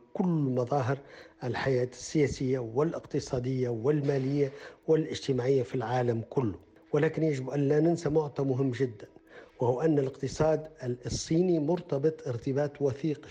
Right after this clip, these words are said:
جدا بالاقتصاد الأمريكي، والعكس بالعكس، الاقتصاد الأمريكي أيضا مرتبط ارتباط وثيق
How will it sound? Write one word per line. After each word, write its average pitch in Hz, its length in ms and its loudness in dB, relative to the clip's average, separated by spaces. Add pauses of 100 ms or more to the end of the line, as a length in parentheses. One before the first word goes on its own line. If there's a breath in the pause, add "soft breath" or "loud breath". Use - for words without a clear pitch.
جدا 170 440 -2 (420 loud breath)
بالاقتصاد 156 560 -2
الأمريكي، 113 500 -4 (240)
والعكس 165 400 0
بالعكس، 110 500 -6 (120)
الاقتصاد 123 440 -2
الأمريكي 135 520 0
أيضا 165 280 2 (360 loud breath)
مرتبط 156 540 0
ارتباط 143 560 -2
وثيق 156 380 0